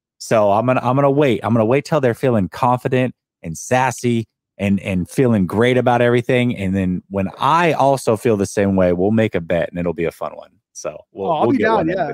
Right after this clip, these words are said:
Speaker 2: When I, when I got a, actually got a shot in, I'll definitely will. And, and to Bob and Blake, you're making me wanna buy two flags, okay? I, I, <laughs> not only am I gonna take it down, next cast, I'm gonna have one wrapped around this corner right here, just for you guys.
Speaker 1: <laughs>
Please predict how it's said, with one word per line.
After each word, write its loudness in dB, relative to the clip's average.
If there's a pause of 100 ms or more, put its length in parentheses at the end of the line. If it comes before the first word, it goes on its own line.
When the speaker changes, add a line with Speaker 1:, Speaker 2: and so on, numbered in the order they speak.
(140)
Speaker 2:
When -8
I, -4
when -8
I -2
got -2
a, -6
actually -8
got -6
a -10
shot -8
in, -12
I'll -12
definitely -14
will. -16
And, -10
and -6
to 0
Bob 0
and 2
Blake, -2
you're -2
making -4
me -4
wanna -4
buy -2
two -8
flags, -14 (180)
okay? -8 (220)
I, -2 (380)
I, -4
<laughs> -
not 2
only 2
am 2
I 2
gonna 0
take 2
it 0
down, 0
next -6
cast, 2
I'm -8
gonna -10
have -8
one -10
wrapped -8
around -2
this -6
corner -6
right -8
here, -8 (180)
just -4
for -6 (100)
you -6
guys. -6 (360)
Speaker 1:
<laughs> -